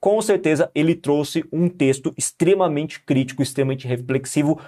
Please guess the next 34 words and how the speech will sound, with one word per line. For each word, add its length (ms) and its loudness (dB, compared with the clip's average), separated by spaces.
com 160 2
uma 180 0
capacidade 960 0
de 240 4
fazer 460 2
relações 720 2
e 100 -4
conexões 600 2
intertextuais 1000 2
com 180 2
os 120 4
mais 400 2
diversos 420 0
campos 440 2
de 200 2
conhecimento 960 0
do 160 0
saber, 640 0
da 140 2
literatura, 800 4
da 140 4
história, 440 2
da 120 2
filosofia, 640 0
da 120 0
sociologia, 640 2
da 160 0
arte, 400 0
entre 400 2
tantos 540 -2
campos 480 2
de 80 -6
conhecimento, 720 0
geopolítica, 1300 2